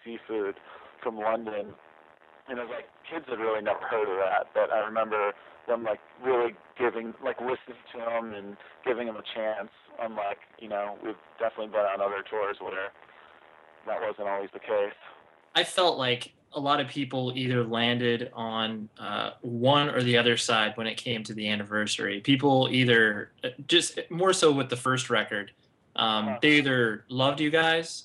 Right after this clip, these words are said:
Speaker 2: or they totally hated it. Um, w-, you know, either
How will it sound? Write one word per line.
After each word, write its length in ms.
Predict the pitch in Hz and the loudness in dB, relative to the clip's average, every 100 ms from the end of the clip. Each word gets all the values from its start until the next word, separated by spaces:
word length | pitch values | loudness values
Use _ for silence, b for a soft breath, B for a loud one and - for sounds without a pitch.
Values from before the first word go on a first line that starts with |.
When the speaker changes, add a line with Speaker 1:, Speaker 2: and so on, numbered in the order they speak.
| _ | _
Speaker 2:
or 500 | 127 117 107 104 123 _ _ - | -2 0 0 -2 -6 _ _ 0
they 160 | 127 | 0
totally 600 | 117 131 120 117 107 104 _ _ | 2 2 2 2 -2 -6 _ _
hated 340 | - 120 101 - | 0 2 2 -4
it. 140 | - - - _ 120 | -10 -10 -14 _ -4
Um, 420 | 107 101 101 127 - 147 | -2 -4 -8 -16 -12 -8
w-, 220 | 151 147 | -6 -4
you 120 | 143 | 0
know, 140 | 127 113 | 2 4
either 400 | 143 135 123 | 4 6 4